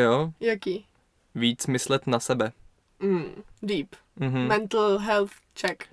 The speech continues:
Speaker 1: Ani ne jako mental health, jako spíš nějaká self-care. A to je všechno. Ne, promiň, já jsem ti skočil do řeči. Té-,
Speaker 2: Eh,
Speaker 1: téma dílu je
Speaker 2: ne, to je v pohodě. Nic.
Speaker 1: bakalářka.
Speaker 2: Au. Možná.
Speaker 1: Pojď.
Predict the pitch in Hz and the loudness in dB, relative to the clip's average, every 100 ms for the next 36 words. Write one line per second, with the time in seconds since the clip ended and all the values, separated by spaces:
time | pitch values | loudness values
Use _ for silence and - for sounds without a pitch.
0 | _ - 151 160 175 156 160 151 151 143 | _ 0 2 4 4 4 6 6 6 -2
1 | - 139 131 127 127 110 - 123 - 117 | -6 -4 -2 2 2 2 0 0 2 0
2 | 120 139 _ - 127 127 139 131 127 123 | 0 -4 _ 4 6 6 4 2 -2 4
3 | 139 139 139 123 120 139 - - 135 127 | 4 6 4 2 0 -4 -6 -2 0 0
4 | 127 - 113 - - 214 208 214 135 127 | -2 -2 -4 -2 4 6 6 2 0 2
5 | 123 120 120 127 135 262 294 - 254 233 | 2 4 6 4 4 4 2 2 -4 0
6 | 190 175 123 135 117 117 - 113 113 _ | -2 2 4 6 6 4 0 -2 -2 _
7 | _ - 277 294 302 294 285 277 269 269 | _ 0 4 6 6 6 4 2 0 -2
8 | - 143 - - - - - - - - | -4 -8 -8 -16 -16 -18 -20 -18 -18 -20
9 | - 214 202 170 - - - - 123 | -4 -2 -2 -4 -4 -8 -20 -2 -2